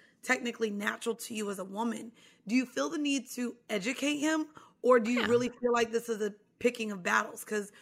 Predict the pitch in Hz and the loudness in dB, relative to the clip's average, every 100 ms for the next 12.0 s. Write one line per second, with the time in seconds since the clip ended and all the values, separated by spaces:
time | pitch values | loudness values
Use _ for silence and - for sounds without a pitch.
0 | - - 240 226 - 330 330 285 269 262 | -8 2 2 2 0 -2 4 6 6 4
1 | 214 247 - 254 254 233 226 262 254 247 | 0 -6 -2 -2 0 -4 -6 -8 -8 -10
2 | 233 220 220 214 240 220 202 - - - | -10 -8 -6 0 0 0 -4 -12 -20 -6
3 | - 247 202 262 277 262 247 - 233 226 | 0 0 -2 -6 -2 0 0 -4 -4 -4
4 | - 226 226 226 220 226 220 - _ _ | -6 -8 -6 -6 -4 -4 -6 -14 _ _
5 | _ _ - 247 302 240 220 - 214 208 | _ _ -8 -6 -4 -4 -4 -4 -6 -6
6 | 254 254 269 254 269 269 - 226 220 220 | -6 -6 -4 -4 -4 -4 -6 -6 -4 -4
7 | 214 214 - _ - 226 240 208 226 - | -6 -8 -14 _ -8 -2 0 -2 -6 -6
8 | 240 247 262 - 262 262 - 269 247 214 | -4 -4 -6 -2 -4 -4 -8 -6 -6 -8
9 | - 214 220 208 - - - 226 233 - | -8 -4 -2 -4 -8 -16 -12 -10 -8 -8
10 | 226 233 233 202 190 190 214 220 208 220 | -8 -6 -6 -6 -6 -2 -2 -2 -4 -4
11 | 208 - 220 254 254 - 202 208 - | -6 -4 -4 -4 -8 -8 -2 -2 -4